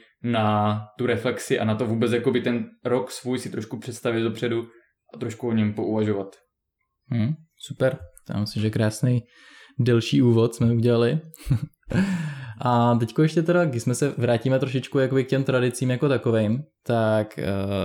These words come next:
Speaker 2: mně přišlo hrozně zajímavý, že vlastně spoustu těch tradic se vůbec neví, odkud to jako pochází.
Speaker 1: Hmm.
Speaker 2: A co jsou takový ty jako klasický, ono hodně to je Amerika,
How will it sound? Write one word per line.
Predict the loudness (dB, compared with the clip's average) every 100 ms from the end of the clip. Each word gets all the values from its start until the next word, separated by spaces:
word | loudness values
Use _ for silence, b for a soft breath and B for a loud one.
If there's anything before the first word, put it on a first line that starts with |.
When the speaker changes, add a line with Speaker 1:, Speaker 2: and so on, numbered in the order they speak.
| -4
Speaker 2:
mně | -2 0 0
přišlo | -2 -4 -2
hrozně | 0 0 0
zajímavý, | 0 2 0 0
že | 0
vlastně | 0 0 -4
spoustu | -4 -6 -2
těch | -4
tradic | 0 0 2 0 -2
se | -10 -6 -2
vůbec | 0 0
neví, | 0 2 2
odkud | -2 -2
to | 0
jako | 0 0
pochází. | -2 0 0 0 -4 -6 B B
Speaker 1:
Hmm. | -4 -2 -4 B -6
Speaker 2:
A | -2 2 0 -2 -4
co | -2
jsou | -2
takový | 0 0 0
ty | 0
jako | -2
klasický, | -2 -2 -2 -4 -2 0 0
ono | 2 2
hodně | 4 2
to | 2 2
je | 0
Amerika, | 2 2 2 0 0 0